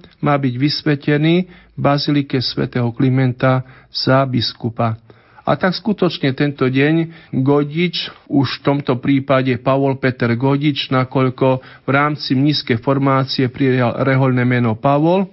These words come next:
pod ktorým ho poznáme, alebo Pavel,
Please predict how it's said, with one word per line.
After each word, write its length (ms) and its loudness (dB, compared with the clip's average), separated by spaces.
pod 160 -4
ktorým 360 0
ho 80 0
poznáme, 760 0
alebo 280 0
Pavel, 480 2